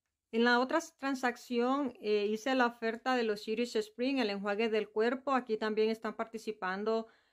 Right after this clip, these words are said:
eh, los productos SAPSO. Estos están en promoción a dos por ocho dólares. Cuando compramos dos, recibimos tres dólares en Cash Rewards. Yo quise hacer la oferta con los Irish Spring,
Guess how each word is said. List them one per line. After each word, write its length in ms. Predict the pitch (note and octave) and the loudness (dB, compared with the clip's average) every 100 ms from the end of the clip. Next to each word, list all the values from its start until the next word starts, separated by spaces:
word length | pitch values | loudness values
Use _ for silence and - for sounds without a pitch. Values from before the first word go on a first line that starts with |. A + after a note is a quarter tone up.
| _ | _
eh, 160 | - F#3+ | -8 -2
los 220 | F#3+ G3 | -2 -4
productos 540 | - G3 G3+ - A3+ A3 | -2 -2 -2 -2 -4 0
SAPSO. 500 | G#3 A3 A3+ C#4+ B3+ | 0 0 0 2 2
Estos 280 | G#3+ A#3 | 2 -4
están 280 | A#3 A#3 G#3+ | -8 -4 -2
en 100 | A3 | -2
promoción 760 | A3+ G#3+ G#3 G#3 - A#3 C4 B3+ | -2 -4 -6 -6 -2 0 0 0
a 160 | G#3 F#3+ | -2 -2
dos 220 | G#3 G#3 | -4 -6
por 200 | - G#3+ | -4 -2
ocho 320 | G#3 - G#3 | -2 -2 -2
dólares. 560 | A3 B3+ C#4 C4+ D4 - _ _ _ | 0 2 2 0 -2 -8 _ _ _
Cuando 280 | G#3+ A3 A3 | -2 0 0
compramos 640 | G#3+ G#3 A3+ B3 C4 A3+ | -2 -2 2 4 4 2
dos, 300 | A3+ C4 D4 | 2 0 -2
recibimos 640 | A3+ A3 G#3 G#3+ A3+ A#3+ | -6 -6 -2 0 2 0
tres 240 | - A3+ A#3+ | -2 -2 0
dólares 500 | A3+ A3 A3 A3+ A3+ | 2 4 4 0 -2
en 160 | G3 | -8
Cash 360 | G3 G3 G3 - | -4 -2 -2 -4
Rewards. 560 | A#3 C4+ C4+ C#4+ C#4+ - | -2 -2 0 0 -2 -4
Yo 200 | G3 G#3 | -8 -6
quise 200 | G#3+ A3 | -4 -4
hacer 220 | G#3+ G#3+ | 0 2
la 80 | G#3+ | 2
oferta 440 | G#3+ A3 G#3+ A3+ | 2 -2 -2 -4
con 140 | A3 F#3+ | -4 -6
los 200 | F#3 G#3 | -6 -4
Irish 260 | G#3 G#3+ | -2 -2
Spring, 500 | F#3+ - - D#4+ F4+ | -4 -8 -6 -4 -4